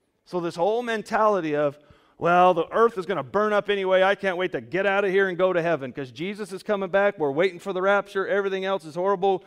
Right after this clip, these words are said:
We hate it here. We're going there." Not in the Bible.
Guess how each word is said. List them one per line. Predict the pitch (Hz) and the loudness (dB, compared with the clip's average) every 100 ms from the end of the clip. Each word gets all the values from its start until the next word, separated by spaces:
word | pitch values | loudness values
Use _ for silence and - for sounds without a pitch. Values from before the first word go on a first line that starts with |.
| - | -8
We | 147 | -4
hate | 147 196 | 0 0
it | 196 | 0
here. | 175 196 202 | 0 2 2
We're | 180 | 0
going | 160 180 175 170 | 0 0 0 0
there." | 170 151 117 - _ _ _ _ _ _ _ _ _ | 0 0 -2 -8 _ _ _ _ _ _ _ _ _
Not | - 113 127 156 190 175 | -18 -14 -6 2 2 2
in | |
the | 180 | -4
Bible. | 165 160 139 107 - | 0 0 0 -6 -16